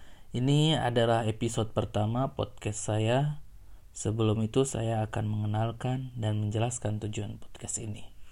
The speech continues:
Nama saya Ali. Tujuan podcast ini ada karena saya ingin,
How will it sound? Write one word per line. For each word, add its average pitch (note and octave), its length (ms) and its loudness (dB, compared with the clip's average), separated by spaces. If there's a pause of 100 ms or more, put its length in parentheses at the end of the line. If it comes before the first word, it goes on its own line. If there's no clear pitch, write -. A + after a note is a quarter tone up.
(2000)
Nama C#3+ 160 8
saya D#3 480 4
Ali. B2+ 400 0 (720)
Tujuan C3 480 2
podcast - 400 0
ini D#3+ 320 2
ada C3 320 2
karena A#2+ 320 -2
saya A#2+ 240 0
ingin, C3 560 6